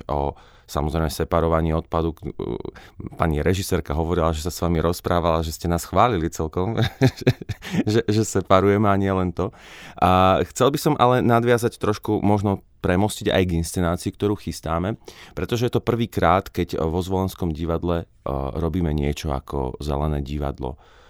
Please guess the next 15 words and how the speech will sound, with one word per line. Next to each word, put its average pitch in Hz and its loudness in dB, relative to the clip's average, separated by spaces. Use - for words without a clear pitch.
A, - -8
mm, 82 -2
samozrejme, 98 0
my 85 2
to 92 -2
tu 82 -2
neobjavujeme, 80 2
vo 80 -2
svete 82 -6
sú - -10
tie - -4
trendy 80 -4
možno 78 -2
už 69 -8
dlhodobejšie. 78 -2